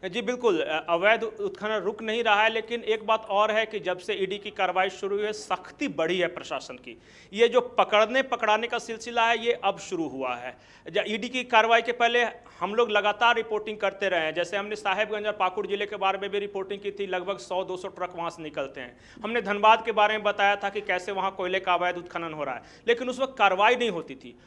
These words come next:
और जब से प्रवर्तन निदेशालय रेस हुई है, या यूँ कहे कि इस सिलसिले में उन्होंने अपनी जाँच शुरू की है, हम अचानक देख रहे हैं कि जमीन पर सख्ती बढ़ी है, अधिकारी भी अलर्ट हो गए हैं। अगर, अ, ओवरलोडेड ट्रक पकड़ने की भी सूचना आ रही है, बालू, अ, वा-, अ, भरे ट्रक पकड़े जा रहे हैं,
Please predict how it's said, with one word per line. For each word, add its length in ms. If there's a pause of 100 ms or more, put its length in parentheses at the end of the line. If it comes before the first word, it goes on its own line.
(120)
और 100
जब 120
से 120
प्रवर्तन 400
निदेशालय 640
रेस 360
हुई 160
है, 160
या 80
यूँ 240
कहे 260
कि 180
इस 380
सिलसिले 540
में 80
उन्होंने 240
अपनी 180
जाँच 220
शुरू 260
की 140
है, 500
हम 140
अचानक 520
देख 220
रहे 120
हैं 100
कि 80
जमीन 340
पर 120
सख्ती 380
बढ़ी 240
है, 120
अधिकारी 480
भी 120
अलर्ट 340
हो 100
गए 100
हैं। 340 (240)
अगर, 220
अ, 340
ओवरलोडेड 560
ट्रक 240
पकड़ने 340
की 120
भी 80
सूचना 360
आ 40
रही 160
है, 160
बालू, 580
अ, 40
वा-, 180
अ, 200
भरे 340
ट्रक 320
पकड़े 240
जा 160
रहे 160
हैं, 260